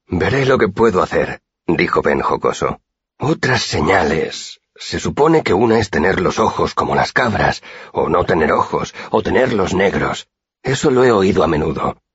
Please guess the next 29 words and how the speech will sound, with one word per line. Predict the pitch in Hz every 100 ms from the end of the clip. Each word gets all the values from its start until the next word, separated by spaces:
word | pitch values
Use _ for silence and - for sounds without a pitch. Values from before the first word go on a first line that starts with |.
| _ _
También | 98 85 143 165
he | 147
oído | 139 160 151
decir | 123 135 151 110 -
que | -
las | -
plantas | - 156 151 - 110 -
se | 80
mueren | 131 104 76 65
cuando | 67 87 73 80
los | 85 -
Chandrian | 127 104 85 82 82
andan | 101 80 76 69
cerca. | 85 73 - - - _ _ _
La | -
madera | 71 69 113 127
se | - 87
pudre, | 90 78 69 69 - - - -
el | 78
metal | 67 - 107 98
se | - 87
oxida, | - - 107 110 64 69 - - -
los | 82 -
ladrillos | 73 78 90 87 95
se | -
desmenuzan». | 85 78 82 73 113 - 69 - _ _ _ _ -
Hizo | 95 107
una | 101 76
pausa. | 60 - - 58